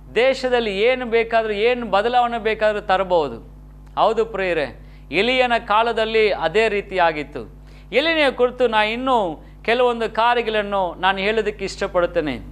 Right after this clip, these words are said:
ಎಲಿಯನು ಎನ್ನುವಾಗ ಅದಕ್ಕೆ ಅರ್ಥವೇನೆಂದರೆ ದೇವರಿಗಾಗಿ ವೈರಾಗ್ಯ ತೋರಿಸುವವನು. ದೇವರ ವೈರಾಗ್ಯ ಎಂಬುದು ಎಲಿಯನ ಅರ್ಥ.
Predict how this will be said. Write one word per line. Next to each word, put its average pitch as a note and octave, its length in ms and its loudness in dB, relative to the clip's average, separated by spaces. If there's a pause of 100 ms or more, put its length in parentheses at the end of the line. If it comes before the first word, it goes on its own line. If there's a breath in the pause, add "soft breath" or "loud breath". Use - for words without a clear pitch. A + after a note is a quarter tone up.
(460 loud breath)
ಎಲಿಯನು D4 640 0
ಎನ್ನುವಾಗ A#3+ 440 0 (560)
ಅದಕ್ಕೆ G3+ 300 0
ಅರ್ಥವೇನೆಂದರೆ G#3 1300 0 (340 loud breath)
ದೇವರಿಗಾಗಿ A3+ 1000 2
ವೈರಾಗ್ಯ G#3 800 0
ತೋರಿಸುವವನು. F3 920 -4
ದೇವರ A#3 360 2
ವೈರಾಗ್ಯ F#3+ 800 0 (520 loud breath)
ಎಂಬುದು G3+ 640 0
ಎಲಿಯನ G3 540 -2
ಅರ್ಥ. - 520 -2